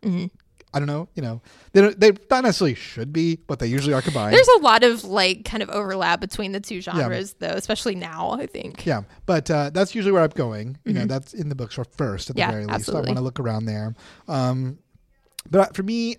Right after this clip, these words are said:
Speaker 2: I love the idea, you know, sci-fi is definitely asking of humanity, like, what if, right?
Speaker 1: Mm-hmm.
Speaker 2: And sometimes it's what if, and it's good, and what if,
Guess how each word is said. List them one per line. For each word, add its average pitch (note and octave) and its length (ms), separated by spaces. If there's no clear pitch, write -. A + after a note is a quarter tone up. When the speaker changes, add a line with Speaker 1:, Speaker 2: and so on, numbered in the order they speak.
Speaker 2:
I D#3 120
love F#3+ 240
the F#3+ 120
idea, B2+ 380
you B2+ 120
know, B2 60
sci-fi F#3 540
is C#3+ 160
definitely F3+ 300
asking C#3 440
of D3+ 180
humanity, B2+ 380
like, A#2 140
what B2+ 360
if, - 300
right? F#3+ 200
Speaker 1:
Mm-hmm. F3+ 120
Speaker 2:
And D3+ 400
sometimes F#3 360
it's C3+ 120
what C#3 280
if, D3+ 320
and C3+ 100
it's - 140
good, F#3+ 360
and C3+ 180
what C3+ 240
if, C#3 240